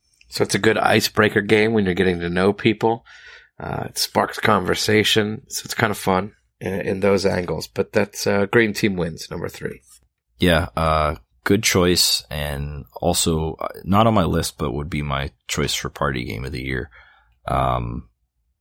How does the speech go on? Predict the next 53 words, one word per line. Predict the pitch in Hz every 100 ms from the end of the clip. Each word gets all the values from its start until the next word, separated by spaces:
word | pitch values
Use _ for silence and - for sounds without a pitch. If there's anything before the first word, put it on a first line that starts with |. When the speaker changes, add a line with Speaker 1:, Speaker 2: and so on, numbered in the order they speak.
| _
Speaker 2:
I | 92
played | 180 120 101
this | 95 -
with | 78
a |
couple | - 82 82
groups | 76 73 64 -
now, | 73 71
and |
everybody | 73 76 73 73
seemed | - 73
to | -
like | 71 71 -
it. |
The | 78
only | 85 -
person | - 135 110
that |
didn't | - 101
really | 104 92
think | - 92
much | 73 -
of | 65
it | 67 -
was | 67
my | 67 65
wife, | 76 62 -
which | -
I | 65
was | 65
kinda | - 87 76
surprised | - - 73 71
by | 64
because | 71 -
she's | 76 78
always | 82 87
asking | 87 76 - 73
me | 69 69 - - - -
to | -
find | 92 80
party | 71 95 73
games, | 67 64 69 -
and | 60 64
I | -
found | - 87 76
a |
good | 76 92
one, | 76 69
and | 65
she's | - -
like, | 80
"Meh." | 180 170 160 139 - - - - - _ -
But | - -